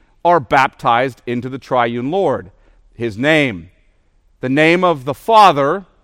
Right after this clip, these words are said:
who decreed to save you, the name of the Son who accomplished your salvation, the name of the Holy Spirit who applies your salvation or the work of Christ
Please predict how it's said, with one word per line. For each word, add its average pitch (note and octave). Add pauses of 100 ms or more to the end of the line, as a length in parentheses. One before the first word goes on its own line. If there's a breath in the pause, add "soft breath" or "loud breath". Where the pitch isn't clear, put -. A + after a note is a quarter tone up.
(220)
who D3+
decreed C3+
to C#3
save F#3
you, G2+ (1000)
the C3+
name C#3+
of C3+
the C#3+
Son F#3 (560)
who D3+
accomplished B2+
your C3+
salvation, C#3 (600)
the D3+
name E3
of D3+
the D3
Holy D#3
Spirit F3+ (320)
who A#3
applies G#3 (320)
your D3
salvation C3
or B2
the A#2
work A#2+
of A2
Christ A#2